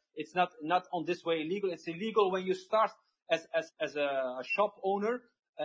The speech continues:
accepting crypto. That, this is illegal. You cannot, you, you cannot accept it. You can, you can hold it. You can do whatever you want with it.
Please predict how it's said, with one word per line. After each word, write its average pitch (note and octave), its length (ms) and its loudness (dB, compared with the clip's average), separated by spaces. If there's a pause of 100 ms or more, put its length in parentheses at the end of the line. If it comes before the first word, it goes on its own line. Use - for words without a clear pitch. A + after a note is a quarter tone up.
accepting G3 540 0
crypto. E3+ 440 2
That, D#3+ 220 0
this F#3 140 2
is F#3 160 -10
illegal. E3+ 400 -4 (1080)
You B2+ 140 -8
cannot, F3+ 340 0
you, E3 160 0
you E3+ 200 -2
cannot F#3+ 400 2
accept F#3+ 400 6
it. C3+ 120 -4
You C3+ 140 -6
can, E3 200 4
you D3 120 -2
can D3+ 160 0
hold D3+ 300 4
it. D#3 160 0
You C3+ 80 -10
can C#3 200 -4
do D3+ 120 -2
whatever C#3+ 300 2
you C3 120 -6
want D3+ 240 -2
with D#3+ 120 -8
it. E3 60 -20